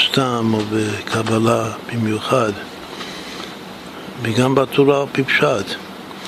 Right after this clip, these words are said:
כשאני מדבר על למך, למי אני מתכוון? סתם.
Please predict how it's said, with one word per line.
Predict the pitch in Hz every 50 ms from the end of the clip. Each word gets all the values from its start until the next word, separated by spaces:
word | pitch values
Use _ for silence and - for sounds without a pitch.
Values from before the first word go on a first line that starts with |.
| - - - - - - - - - -
כשאני | - - - 113 110 113 113 113 113 110 113 113 110 113 113 113 113
מדבר | 113 110 107 117 110 110 131 135 131
על | 131 127 123 131
למך, | 139 139 131 127 123 - - -
למי | 123 120 123 123 123
אני | 123 123 120 117
מתכוון? | 113 110 - - 123 113 110 104 107 110 104 104 95 - - - - - - -
סתם. | - 143 120 107